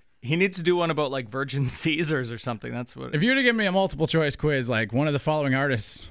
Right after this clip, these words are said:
Speaker 2: mentions Ernest Hemingway quite prominently in one of their songs.
Speaker 1: Brad Paisley wouldn't be your
Speaker 2: Brad
Speaker 1: go-to.
Speaker 2: Paisley would not be my guess.
Speaker 1: Yeah.
Speaker 2: Uh,
Speaker 1: I think he's in the upper, well, maybe he's in, like, the upper echelon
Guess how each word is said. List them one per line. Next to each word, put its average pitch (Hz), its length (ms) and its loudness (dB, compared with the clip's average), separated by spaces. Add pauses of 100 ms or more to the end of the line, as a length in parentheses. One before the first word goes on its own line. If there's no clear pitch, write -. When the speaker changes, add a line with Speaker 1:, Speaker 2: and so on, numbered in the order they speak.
(140)
Speaker 2:
mentions 120 640 2
Ernest 135 340 0
Hemingway 131 460 2
quite 139 300 0
prominently 110 580 0
in 104 120 -2
one 85 140 -4
of 123 80 0
their 120 140 0
songs. 110 540 0
Speaker 1:
Brad 143 180 2
Paisley 135 300 -2
wouldn't 123 220 -4
be 117 80 -4
your 139 60 4
Speaker 2:
Brad 170 120 4
Speaker 1:
go-to. - 100 4
Speaker 2:
Paisley 170 280 0
would 151 100 2
not 147 140 2
be 147 120 2
my 135 160 0
guess. 131 380 -6
Speaker 1:
Yeah. 117 320 -4 (180)
Speaker 2:
Uh, 123 360 0 (340)
Speaker 1:
I - 40 0
think 359 120 2
he's 220 160 4
in 190 80 6
the 180 140 2
upper, 180 340 0
well, 175 180 4
maybe 214 240 0
he's 202 240 -2
in, 190 180 0
like, 165 220 0
the - 180 -6
upper 147 280 0
echelon 127 720 -2